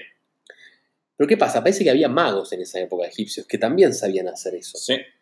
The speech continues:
Speaker 1: Entonces Paró llamó a sus magos y también tiraron un bastón y se convierte en serpiente. ¡Wow!
Speaker 2: O sea, los egipcios también podían hacer lo mismo.
Speaker 1: Exactamente. Eh,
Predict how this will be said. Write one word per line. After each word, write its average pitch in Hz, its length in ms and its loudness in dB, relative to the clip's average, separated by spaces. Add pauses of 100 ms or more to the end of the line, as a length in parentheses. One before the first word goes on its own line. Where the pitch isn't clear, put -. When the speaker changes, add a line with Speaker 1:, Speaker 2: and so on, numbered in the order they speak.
(380)
Speaker 1:
Entonces 170 520 2
Paró 120 220 6
llamó 160 260 2
a - 40 2
sus 165 200 -2
magos 202 300 2
y 110 40 -6
también 131 340 4
tiraron 135 380 6
un 117 460 4
bastón 156 600 0 (340)
y - 20 -16
se - 200 -8
convierte 107 400 -4
en 95 100 -2
serpiente. - 560 -10
¡Wow! 90 300 -4 (400)
Speaker 2:
O - 20 -8
sea, 117 140 6
los 120 180 4
egipcios 139 500 2
también 139 500 2
podían 135 320 2
hacer 120 280 0
lo 117 140 0
mismo. - 400 -6
Speaker 1:
Exactamente. 95 840 -2 (680)
Eh, 110 720 0